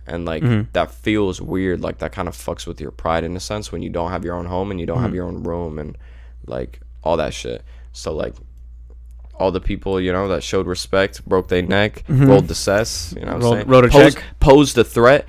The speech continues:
Speaker 1: That even goes into, like, when I was living at the house, because
Speaker 2: Mm-hmm.
Speaker 1: the night after we got raided, we went to the park,
Speaker 2: Mm.
Speaker 1: and there was, like, this car, like,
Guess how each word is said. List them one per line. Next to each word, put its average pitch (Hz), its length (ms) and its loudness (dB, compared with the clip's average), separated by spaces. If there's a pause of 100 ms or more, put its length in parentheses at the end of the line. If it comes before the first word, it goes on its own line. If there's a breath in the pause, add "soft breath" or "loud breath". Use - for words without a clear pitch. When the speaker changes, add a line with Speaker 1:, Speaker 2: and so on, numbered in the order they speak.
(220 soft breath)
Speaker 1:
That 120 220 6
even 117 280 -2
goes 110 260 0
into, 110 240 -4
like, 95 200 -2
when 95 140 -2
I 95 60 0
was 98 140 -4
living 98 180 -6
at 95 140 -6
the 98 80 -4
house, 117 240 -2
because 127 220 -8
Speaker 2:
Mm-hmm. 92 80 -6
Speaker 1:
the 85 40 -4
night 90 200 -4
after 90 220 -6
we 87 120 -6
got 78 160 -4
raided, 98 280 -4
we 85 140 -8
went 87 240 -8
to - 80 -12
the 82 100 -10
park, 104 360 -6 (120 loud breath)
Speaker 2:
Mm. 113 180 -10
Speaker 1:
and 92 60 -4
there 95 120 0
was, 90 120 -4
like, 90 120 -8
this - 200 -10
car, 104 440 0
like, 87 260 -4